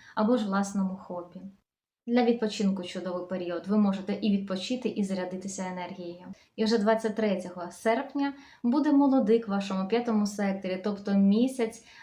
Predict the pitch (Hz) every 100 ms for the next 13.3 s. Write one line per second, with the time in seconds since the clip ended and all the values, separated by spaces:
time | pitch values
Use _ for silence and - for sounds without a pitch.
0 | - 202 202 208 220 214 202 196 196 190
1 | 240 277 277 214 196 202 196 202 208 202
2 | 170 170 180 196 185 - 180 175 175 220
3 | 240 233 208 202 - 214 226 262 247 214
4 | 202 202 262 262 220 220 233 220 214 214
5 | 208 214 - - _ 226 202 220 208 208
6 | 196 196 196 196 196 190 180 196 196 254
7 | 240 233 208 - _ - 214 214 262 233
8 | - 202 196 202 240 277 - - _ _
9 | _ - 247 226 277 277 254 226 220 214
10 | 202 220 240 208 165 - 180 165 - _
11 | _ 214 208 190 190 - 208 220 226 -
12 | 190 180 180 190 196 185 185 196 196 165
13 | - -